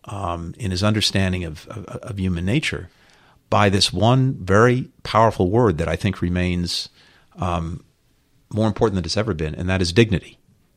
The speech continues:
That ultimately, what so much of what we're trying to do,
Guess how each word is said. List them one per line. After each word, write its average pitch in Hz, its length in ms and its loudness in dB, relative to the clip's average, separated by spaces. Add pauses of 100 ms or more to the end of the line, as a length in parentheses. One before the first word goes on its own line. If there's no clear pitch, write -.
(180)
That 87 200 -4
ultimately, - 680 0
what 98 180 -6
so 107 180 2
much 107 220 0
of 104 60 -8
what 90 140 -2
we're - 80 -18
trying 92 280 -2
to 82 60 -8
do, 87 340 -2